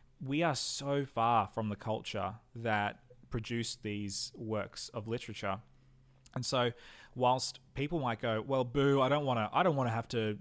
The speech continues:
study Greek or Hebrew, or I don't wanna have to read a commentary to understand what the Bible says. Why can't I just read it and understand what it says plainly?" Well,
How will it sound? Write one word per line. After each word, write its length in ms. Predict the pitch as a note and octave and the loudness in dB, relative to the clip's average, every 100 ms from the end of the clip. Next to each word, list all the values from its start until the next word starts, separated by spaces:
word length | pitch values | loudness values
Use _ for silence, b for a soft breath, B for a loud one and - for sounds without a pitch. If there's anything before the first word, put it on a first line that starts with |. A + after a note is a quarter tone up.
| - | -8
study 360 | - - A2+ A2 | -6 -2 -2 -2
Greek 440 | G#2 G2+ G#2+ G#2 | -2 -2 -2 -4
or 180 | A#2+ G#2+ | -2 -2
Hebrew, 400 | A2+ A2+ A2+ A2+ | -2 -4 0 0
or 60 | G#2+ | 2
I 80 | A#2+ | 2
don't 120 | F3 | 2
wanna 140 | C3 A2 | 0 -2
have 120 | G#2+ | -2
to 100 | A2 | -4
read 180 | G#2+ G2+ | -2 -4
a 40 | |
commentary 480 | - A2 G#2+ A2 G2+ | -4 -6 -4 -2 -4
to 100 | G#2 | -4
understand 400 | G#2+ G2+ - G#2+ G#2+ | -4 -6 -6 -6 -6
what 100 | - | -4
the 40 | |
Bible 240 | G#2+ G2+ | -2 -2
says. 240 | G2+ A2 A2 | -4 -6 0
Why 160 | D3+ | 2
can't 220 | F3+ F#3 F3 | 2 2 2
I 80 | |
just 180 | D3 B2 | 2 -2
read 240 | A2+ B2 B2 | 0 0 0
it 80 | |
and 140 | A2+ A2 | -4 -4
understand 440 | A#2+ A2 - A2 | -2 -2 -2 -4
what 100 | G#2 | -4
it 80 | - | -4
says 220 | - G#2+ | -4 -6
plainly?" 400 | - C3 A#2+ G2 B B B - | -4 -4 -4 -6 B B B -6
Well, 300 | F#2 F#2+ | -2 -2